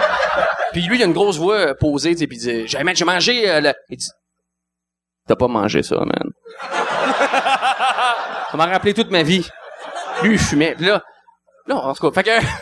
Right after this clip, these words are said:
<laughs> il dit, là, là, il dit, il m'avait dit, « Bois du lait, mange du gras. » Il dit, « Y a-tu un McDo près de chez vous ? » Je dis, « Ouais. »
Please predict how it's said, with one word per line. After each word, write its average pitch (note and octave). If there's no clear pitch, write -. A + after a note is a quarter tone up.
<laughs> -
il D3+
dit, D3+
là, E3+
là, E3+
il C3+
dit, B2+
il C#3+
m'avait D3+
dit, « F3
Bois F3
du D#3+
lait, F#3+
mange G3
du D3+
gras. » E3
Il D3
dit, « C#3+
Y F3+
a-tu E3+
un B3+
McDo G#3
près -
de -
chez F#3+
vous ? » A#3
Je -
dis, « D3+
Ouais. » G3